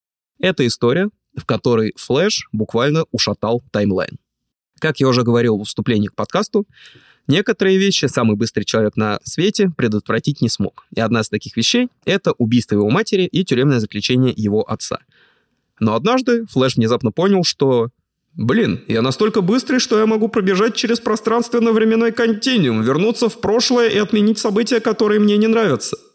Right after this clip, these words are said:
Так он спас свою мать, но эффект бабочки, а в данном случае эффект матери Флэша, сработал так,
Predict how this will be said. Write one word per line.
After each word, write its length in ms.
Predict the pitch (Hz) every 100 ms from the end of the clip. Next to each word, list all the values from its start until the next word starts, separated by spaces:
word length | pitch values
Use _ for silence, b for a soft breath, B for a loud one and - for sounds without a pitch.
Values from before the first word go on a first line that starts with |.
| _
Так 180 | 143 127
он 80 |
спас 240 | - 117 -
свою 200 | 110 107
мать, 280 | 196 220 - _ _ _ _ _
но 480 | 113 185 214 220 233 - _ _ _ _ -
эффект 280 | 135 - 113
бабочки, 520 | 101 107 123 - 196 - _ _
а 100 | 113
в 60 | 107
данном 280 | 123 110
случае 440 | 117 117 113 107 -
эффект 320 | 120 - 120 -
матери 300 | 107 - 104
Флэша, 400 | 104 160 - 254 _
сработал 460 | - 113 113 107 107
так, 320 | 170 220